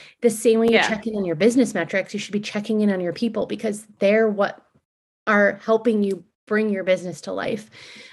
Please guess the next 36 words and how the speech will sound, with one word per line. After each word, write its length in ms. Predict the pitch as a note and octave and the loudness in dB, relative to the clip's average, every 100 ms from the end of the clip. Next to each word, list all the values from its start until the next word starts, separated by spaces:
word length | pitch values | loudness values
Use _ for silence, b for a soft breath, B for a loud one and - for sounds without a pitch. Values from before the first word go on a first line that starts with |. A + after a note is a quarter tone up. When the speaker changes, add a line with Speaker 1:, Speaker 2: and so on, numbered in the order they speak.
| B | B
Speaker 1:
Um, 400 | A#3 G#3+ G#3 G#3 _ _ | 4 4 2 -2 _ _
for 160 | - C4+ | 0 2
people 300 | D4 D#4 F4 | 4 2 4
who 100 | D#4+ | 4
might 280 | B3 A#3+ - | 6 6 4
not 240 | B3+ G#3 | 0 0
be 220 | A#3+ A3 | -2 -2
at 100 | A3 | -2
a 40 | G#3+ | -4
point 260 | A#3 A3 | -4 -4
where 140 | G#3+ G#3+ | -4 -2
they 100 | G3+ | -2
wanna 180 | G3 F3+ | -4 -8
hire, 480 | - D4+ F4 - | -2 0 0 -2
though, 360 | - A2 - G#3+ B B B B B | -2 -4 -6 -8 B B B B B
I'm 140 | A#3+ B3+ | 2 4
assuming 380 | B3+ D4+ D#4+ | 4 4 6
that 100 | D#4+ | 6
there's 180 | B3+ G#3+ | 4 -2
still 320 | - C4 B3 | 0 4 6
ways 280 | A3 G#3+ A#3 | 6 4 2
that 100 | - | -4
you 120 | A3 | -10
can 260 | G#3+ A3 G#3 | -8 -4 -2
use 540 | G3+ G#3 A3 A3+ A3+ - | 0 0 0 0 -4 -10
systems 600 | - - G#3 A3+ G#3+ G#3 | -6 -2 0 0 2 2
and 180 | G#3 G#3 | 2 0
processes 720 | G#3 F#3 F#3+ G#3 A3 G#3+ G#3 | 0 -2 -2 -6 -2 0 0
or 180 | A3 - | -2 -2
automation 720 | G3+ G#3 G3+ G3 - A3+ A3+ | -2 0 -2 -4 -6 -4 -4
to 600 | G#3 A#3 G#3 G3 G3 G3+ b b b | -4 -2 0 0 -2 -6 b b b
streamline 560 | - - B3 A#3+ G#3 G#3 | -8 2 4 6 6 4
your 100 | F#3 | 2
business, 460 | F#3+ E3+ F3 F#3 A3 | 2 0 -2 -8 -2
right? 200 | G#3+ G#3+ | -2 -2
So 300 | A#3 G#3 | -2 -2